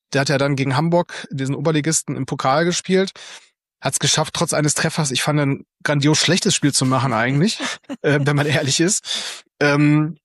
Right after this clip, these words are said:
dann auch dieser Jubel, so, "Hier bin ich", beim fünf zu null gegen, äh, einen Oberligisten, erste Pokalrunde, hab ich auch gedacht, "Na, ja, ob das jetzt der richtige ist." Aber in Hoffenheim, Gamechanger, kommt rein, äh, macht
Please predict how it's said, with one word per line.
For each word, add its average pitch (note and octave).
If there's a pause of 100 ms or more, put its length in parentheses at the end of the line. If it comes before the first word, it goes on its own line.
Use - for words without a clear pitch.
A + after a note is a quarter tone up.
(400)
dann D#3
auch E3
dieser C#3
Jubel, E3+
so, D#3+
"Hier C#3+
bin F3
ich", B3 (280)
beim D3+
fünf F#3
zu -
null F#3
gegen, E3+
äh, D3
einen D3
Oberligisten, F3+
erste C3+
Pokalrunde, D#3
hab C#3+
ich C3
auch -
gedacht, D3
"Na, E3 (380)
ja, C#3+ (560)
ob -
das -
jetzt D3+
der C#3
richtige D#3
ist." F3 (640)
Aber - (320)
in F3+
Hoffenheim, G3 (380)
Gamechanger, F#3+
kommt E3
rein, F#3
äh, D3+
macht D3+